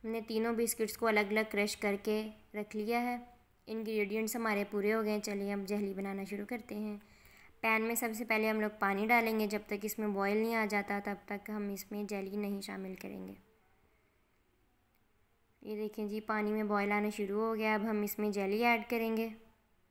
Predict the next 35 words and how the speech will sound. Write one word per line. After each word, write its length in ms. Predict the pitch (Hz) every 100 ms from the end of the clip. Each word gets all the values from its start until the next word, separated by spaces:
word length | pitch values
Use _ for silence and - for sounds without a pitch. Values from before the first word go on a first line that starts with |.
| _ _ _ _ _ _ _ _ -
इसको 280 | 220 - 226
अच्छे 300 | 220 233 220
से 120 | 233
हिलाएंगे 560 | 233 226 196 196 208 247 254 - - _
ताकि 240 | 214 214 220
अच्छी 240 | 214 214
तरह 240 | 208 208 208
मिक्स 300 | 208 202 247
हो 100 | 240
जाए। 260 | 240 247 254 - _ _ _ _ _ _ _ _ _ _ _ _ _ _ _ _ _ _ _ _ _ _ _ _ _ _ _ _ _ _ _ _ _ _ _ -
ये 180 | 214 208
देखें 360 | 196 196 202 190
जी, 160 | 196
जेली 260 | 190 202 202
हमारी 300 | 208 214 208
बिल्कुल 340 | 196 202 220 220
तैयार 400 | 220 202 190 214
हो 120 | 226
गई 160 | 226
है, 100 | 220 220
पक 220 | 214 202
के 100 | 214
अच्छी 240 | 208 220
तरह 200 | 208 208
डिज़ोल्व 440 | 202 202 202 196 196
हो 80 |
गई 160 | 190 196
है 80 | 226
पानी 260 | 240 226 226
में। 240 | 226 233 220 - _ _ -
अब 160 | 208 208
हम 160 | 214
इसको 240 | 208 - 208
ठंडा 320 | 208 190 208
करेंगे। 400 | 220 226 220 226